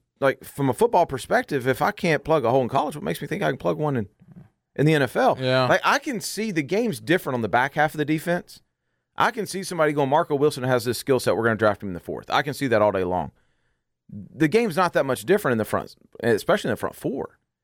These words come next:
Speaker 1: The front four is still physical. It's fire off. It's know your gap. It's control your gap. In some cases, it's control two gaps, right?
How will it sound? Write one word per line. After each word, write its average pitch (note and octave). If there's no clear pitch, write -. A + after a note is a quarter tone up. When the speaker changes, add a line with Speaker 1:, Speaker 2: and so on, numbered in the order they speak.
Speaker 1:
The B2
front A3+
four G#3
is C#3
still F3+
physical. C#3
It's G#2+
fire D3
off. C3
It's -
know C3
your B2
gap. A2+
It's -
control A#2+
your A2
gap. G#2+
In A2
some C3
cases, G#2+
it's G2
control F#2
two D2+
gaps, -
right? -